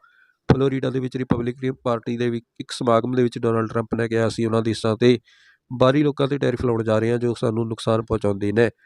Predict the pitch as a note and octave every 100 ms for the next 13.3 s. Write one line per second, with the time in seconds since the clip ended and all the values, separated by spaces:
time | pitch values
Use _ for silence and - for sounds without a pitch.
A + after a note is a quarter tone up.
0 | _ _ B2+ B2 B2+ B2 B2+ A#2+ A#2 -
1 | B2 A#2 A2+ A2+ A2+ A2 A2 A2 A#2 A2+
2 | A2+ G#2+ A2+ G#2+ A2 G#2+ A2+ A2 A2+ A2+
3 | G#2+ G2 G#2 A2+ A2 _ - - _ -
4 | B2 B2 C3+ C3+ C3 B2+ A#2+ B2 B2 A#2
5 | - A2 A2+ A2+ A2+ A#2+ - A2+ A2 A2+
6 | A#2 A2+ A2 A2+ G#2+ G#2+ G#2+ G#2 G#2 C3
7 | A2 - _ _ _ - B2+ B2+ C3 C3+
8 | B2 - B2 A#2+ A2+ A#2 A#2 - A2+ A#2
9 | - A#2 A2+ A2+ A2 A2+ A2 A2+ G#2+ G#2+
10 | G#2+ A#2 - _ _ _ B2+ B2+ C3+ B2+
11 | C3 B2 A#2 A#2+ A#2+ A#2+ B2 B2 - A2
12 | A2+ A#2 A#2+ A2+ A2 - A#2 - - A#2
13 | A2 A2+ A2